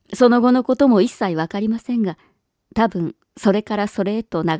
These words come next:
れ渡って、自分の意志性を満足させながら一生を送ったものであろうと察せられます。こう申し上げてしまえば、別に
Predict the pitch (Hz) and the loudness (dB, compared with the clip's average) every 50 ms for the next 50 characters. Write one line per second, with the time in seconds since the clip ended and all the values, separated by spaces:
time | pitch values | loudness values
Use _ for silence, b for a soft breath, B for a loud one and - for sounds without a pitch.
0 | 170 180 196 196 196 196 - - 226 - _ - - - _ _ _ _ _ _ | -4 -6 -6 -6 -8 -10 -10 -12 -14 -14 _ -16 -18 -18 _ _ _ _ _ _
1 | _ _ _ _ - 202 247 247 254 277 269 269 285 277 269 262 254 - 285 285 | _ _ _ _ 0 2 4 4 4 6 6 6 6 6 4 2 0 0 -2 -2
2 | - - 294 285 277 262 269 269 247 254 277 294 262 233 220 202 - 214 - 180 | 0 0 0 2 2 2 2 2 4 4 4 2 2 0 -4 -8 -10 -10 -12 -10
3 | 185 - 226 226 240 233 240 233 226 226 220 - _ _ _ _ - 214 208 - | -8 -6 -6 -6 -4 -4 -6 -6 -6 -8 -10 -12 _ _ _ _ -6 -4 -4 -4
4 | - - 220 214 208 208 214 - 233 220 - - 202 196 220 233 247 262 220 190 | -2 0 2 4 4 2 2 0 -2 -4 -4 -2 0 2 2 2 0 0 -2 -4
5 | 170 175 196 214 214 - - 175 165 - 160 165 - - 180 175 175 170 175 165 | -6 -6 -6 -6 -8 -8 -8 -8 -6 -6 -10 -12 -8 -10 -10 -8 -8 -8 -6 -6
6 | 170 185 - - _ _ _ _ _ _ _ _ _ - _ _ _ _ _ _ | -8 -8 -10 -18 _ _ _ _ _ _ _ _ _ -20 _ _ _ _ _ _
7 | _ _ _ _ _ _ _ _ _ _ _ _ _ _ _ _ _ _ _ _ | _ _ _ _ _ _ _ _ _ _ _ _ _ _ _ _ _ _ _ _
8 | _ _ _ _ _ _ - - _ _ _ _ _ _ _ _ _ _ _ _ | _ _ _ _ _ _ -20 -20 _ _ _ _ _ _ _ _ _ _ _ _
9 | _ _ _ _ _ _ _ _ 226 - 277 294 302 302 277 277 285 311 311 - | _ _ _ _ _ _ _ _ 4 6 6 6 8 6 6 6 6 4 2 0
10 | - 330 339 320 311 294 - 180 180 - - 180 190 208 220 220 208 202 190 - | 0 0 0 0 -2 -2 -2 -4 -2 -2 -2 -2 0 -2 -4 -4 -6 -8 -10 -10
11 | _ _ _ _ _ _ _ _ - 175 190 185 - - 185 180 185 185 175 - | _ _ _ _ _ _ _ _ -4 -2 -2 -2 -2 -4 -4 -2 -2 -2 -2 -4